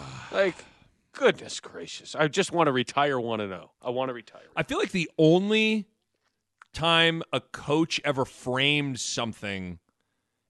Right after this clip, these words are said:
Speaker 2: in that way that, that kind of worked for me a little bit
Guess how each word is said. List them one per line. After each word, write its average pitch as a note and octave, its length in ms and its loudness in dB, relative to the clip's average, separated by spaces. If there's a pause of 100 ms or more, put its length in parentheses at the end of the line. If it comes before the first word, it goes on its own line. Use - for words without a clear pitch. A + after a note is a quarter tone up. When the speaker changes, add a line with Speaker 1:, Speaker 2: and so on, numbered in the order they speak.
(140)
Speaker 2:
in C#3+ 260 0
that C#3+ 260 2
way C3 240 4
that, A#2+ 220 -2 (140)
that G#2+ 240 -6
kind D3 420 0
of C#3 180 -2
worked D#3 400 2
for - 280 -4
me D3+ 480 -2 (580)
a G2+ 80 -4
little B2 300 0
bit D#3+ 320 4